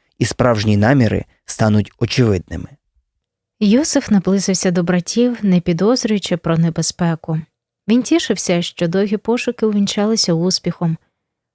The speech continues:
Speaker 2: але його охопив жах, коли замість очікуваного привітання він зустрів сердиті, мстиві погляди. Юнака схопили, зірвали з нього одяг. Насмішки та погрози вказували на те, що Йосифа чекає смерть.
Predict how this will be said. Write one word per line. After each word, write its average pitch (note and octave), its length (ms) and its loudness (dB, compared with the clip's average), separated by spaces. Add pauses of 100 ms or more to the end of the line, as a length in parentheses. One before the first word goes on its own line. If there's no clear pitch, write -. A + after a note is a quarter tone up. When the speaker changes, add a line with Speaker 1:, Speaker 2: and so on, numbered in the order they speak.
(120)
Speaker 2:
але G3 240 4
його G3 220 2
охопив G3 440 -2
жах, D#3+ 540 -4 (240)
коли F3+ 260 0
замість E3+ 380 0
очікуваного E3+ 600 -2
привітання F#3+ 640 -2
він F3 140 -2
зустрів D#3+ 460 -2
сердиті, E3+ 680 -2 (420)
мстиві D#3 380 0
погляди. D#3 680 -4 (960)
Юнака A#3+ 340 2
схопили, D#3+ 680 -2 (360)
зірвали G3 540 2
з - 100 -2
нього E3 380 0
одяг. D#3 360 -6 (840)
Насмішки G#3 640 2
та G3 120 0
погрози F#3+ 480 0
вказували F3+ 520 0
на F#3 140 2
те, G#3 220 -2
що - 240 -4
Йосифа F#3+ 440 -2
чекає F3+ 380 -2
смерть. - 580 -2